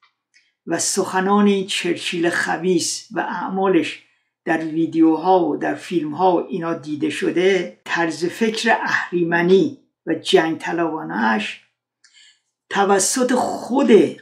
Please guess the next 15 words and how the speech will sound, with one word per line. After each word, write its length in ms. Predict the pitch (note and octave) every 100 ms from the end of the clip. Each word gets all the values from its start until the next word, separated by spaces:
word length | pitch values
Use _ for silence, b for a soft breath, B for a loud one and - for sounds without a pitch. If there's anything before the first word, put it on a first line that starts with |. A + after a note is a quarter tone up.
| _ -
غربی‌های 800 | F3+ E3+ E3 E3+ - F#3 F3
روشنفکر 840 | E3+ E3 D#3 - F3 D3 E3+ D#3 E3+
صلح 400 | - - F3+ D3
دوست 640 | - B3 C#4 B3 - - _ _ _ _ _ _ _ _ _ _ _ _ _ _ _ _
تمام 380 | - F#3+ G3+ A3+
ثبت 460 | - - G#3 G3+ -
شده 280 | F3 D3+
در 200 | D3 D3+
تاریخ. 520 | - - C3+ - - - _ _ _ -
نمونه‌ای 520 | B3 B3 A#3+ C4+ C4
عرض 240 | G#3 F#3
کنم 240 | - F3 E3+
خدمت 420 | F3 D3+ D#3+ D#3
دوستان 380 | E3 - F3+ D3+
عزیزم. 420 | C#3+ D3+ D3